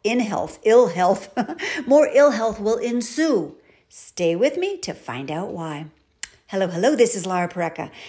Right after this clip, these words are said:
and today we're gonna talk about something that affects the lives of everyone in America. If not you personally, your family, your friends, your close associates are affected deeply by all the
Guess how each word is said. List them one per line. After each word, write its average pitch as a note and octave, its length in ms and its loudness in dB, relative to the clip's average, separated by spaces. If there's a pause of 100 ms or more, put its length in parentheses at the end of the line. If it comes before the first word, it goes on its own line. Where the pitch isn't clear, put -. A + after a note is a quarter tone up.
and E3+ 160 -6
today G#3 300 4
we're A3+ 80 2
gonna G#3 160 -2
talk G#3+ 240 -6
about G#3 240 -4
something G#3+ 360 -6
that G#3 120 -4
affects G#3 400 -10
the - 160 -8
lives G3 460 -4
of - 200 -6
everyone G3+ 600 -2
in F#3+ 180 -4
America. E3+ 560 -2 (260)
If A#3 200 4
not A3 260 -4
you G3 100 2
personally, C4+ 520 -4
your B3 260 -6
family, F#3 480 -6
your D3+ 220 -8
friends, F3+ 520 -6 (240)
your E3 140 -4
close F3+ 680 -8
associates F3+ 720 -6 (240)
are D#3 120 -2
affected D3+ 760 -8
deeply F#3+ 640 -4 (340)
by E3+ 260 -2
all F#3+ 280 4
the A3 180 -2